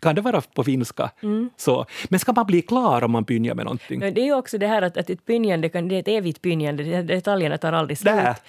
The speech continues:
Speaker 2: Eller kanske ibland om man börjar pynja med ovidkommande detaljer, eller sen som pappa säger att, att nu har du blivit och brodera någonstans.
Speaker 1: Mm.
Speaker 2: Betyder att du liksom sitter och gör så här ett finlir som, med marginellt resultat, men som tar enormt mycket tid.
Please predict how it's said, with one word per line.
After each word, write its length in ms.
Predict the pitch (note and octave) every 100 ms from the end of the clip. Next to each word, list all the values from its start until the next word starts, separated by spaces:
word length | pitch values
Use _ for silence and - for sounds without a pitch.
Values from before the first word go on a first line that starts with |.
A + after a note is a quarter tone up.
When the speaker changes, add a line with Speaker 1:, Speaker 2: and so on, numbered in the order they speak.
| - -
Speaker 2:
Eller 200 | G3 G3+
kanske 380 | G3 A3+ A3+ G3+
ibland 300 | F#3 A3 G3
om 60 |
man 140 | F3 F3+
börjar 220 | F3+ F3
pynja 380 | E3+ G#3+ G3 E3
med 140 | D#3+
ovidkommande 720 | F#3+ F3+ D3+ D3 E3 D3 D3
detaljer, 400 | D3 D#3+ D#3+ D#3+
eller 140 | F#3 G#3
sen 160 | A#3+
som 140 | A3 G3+
pappa 260 | G#3 G#3
säger 140 | E3 E3
att, 140 | -
att 120 | F3+
nu 80 | G3
har 80 | G3
du 80 | E3
blivit 200 | E3 D#3+
och 60 |
brodera 500 | D3+ E3 D#3+ D3+ -
någonstans. 480 | - B2 F3+ - G3
Speaker 1:
Mm. 260 | A3 A#3 C#4+ -
Speaker 2:
Betyder 380 | F#3+ G#3 A3 F#3
att 100 | F#3
du 80 | F3+
liksom 280 | F3 - F#3
sitter 300 | G#3 - F3
och 100 | F3+
gör 180 | F#3+ F3
så 80 |
här 80 | F3+
ett 80 | F3
finlir 500 | - A3+ E3+ D#3 D#3
som, 340 | D3+ D#3 D#3 D#3 - - - _ - -
med 160 | G#3 F#3+
marginellt 560 | G3+ F#3+ G3+ A3 A3
resultat, 560 | F3 E3 E3 F3 D3+ -
men 140 | E3
som 140 | D#3+ E3
tar 160 | D#3+
enormt 420 | D#3+ E3+ D#3 C#3+
mycket 260 | D3+ - -
tid. 220 | - -